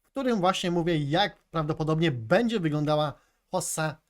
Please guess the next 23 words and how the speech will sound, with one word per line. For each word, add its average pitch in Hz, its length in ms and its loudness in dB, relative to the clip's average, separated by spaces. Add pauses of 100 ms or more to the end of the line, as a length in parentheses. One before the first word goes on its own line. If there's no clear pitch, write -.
(200)
dwa 156 180 0
tysiące 170 380 -4
dwadzieścia 143 300 -2
cztery 147 200 -4
dwa 147 100 -4
tysiące 156 280 -6
dwadzieścia 143 340 -2
pięć. 175 240 -4
Wyznaczam 156 460 -2
tam 160 240 2
również 196 380 0
koniec 214 480 -2
hossy, 254 560 -2 (340)
ale 220 240 6
również 196 260 2
dzielę 185 160 2
się 165 140 -2
z 156 40 2
wami 170 220 4
błędami 170 720 2
inwestorów, 165 540 0
które 196 280 -2
warto 185 680 4